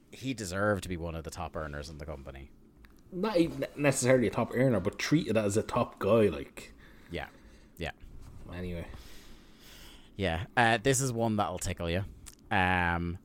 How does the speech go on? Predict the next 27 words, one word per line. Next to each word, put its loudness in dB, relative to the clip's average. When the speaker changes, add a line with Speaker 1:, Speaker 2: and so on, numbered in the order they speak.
Speaker 1:
there 6
is 4
literally 2
no 4
plan 4
at -4
the -2
moment 0
for 0
the -4
Fall -2
Bo-, -4
Fall 0
Brawl -2
pay-per-view, -4
which -6
is -6
in -4
three -4
weeks. -4
Speaker 2:
There's 0
literally 0
no 2
plan. 4
Speaker 1:
W 4
C 2
W, 6